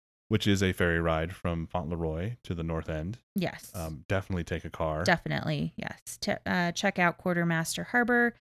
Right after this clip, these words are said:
Speaker 2: the Island Roasters Coffee Shop, Point Robinson Lighthouse. The downtown has a lot of super cute shops.
Speaker 1: Yep. It's basically hipster heaven,
Speaker 2: Yes.
Speaker 1: as there are almost no chain stores there.
Speaker 2: None. Yeah, I think
Speaker 1: Yeah.
Speaker 2: except for, like, the grocery store.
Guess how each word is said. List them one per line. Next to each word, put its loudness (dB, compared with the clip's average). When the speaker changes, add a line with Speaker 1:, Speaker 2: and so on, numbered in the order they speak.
Speaker 2:
the 2
Island 4
Roasters 0
Coffee 0
Shop, 4
Point -4
Robinson -2
Lighthouse. 2
The -2
downtown 4
has 0
a 0
lot 2
of 2
super -6
cute -2
shops. -2
Speaker 1:
Yep. 2
It's 2
basically 4
hipster -2
heaven, 0
Speaker 2:
Yes. 0
Speaker 1:
as 2
there 4
are 2
almost 0
no 2
chain -6
stores -10
there. 2
Speaker 2:
None. -8
Yeah, 0
I -4
think 0
Speaker 1:
Yeah. -2
Speaker 2:
except -2
for, -2
like, 0
the -8
grocery -6
store. -8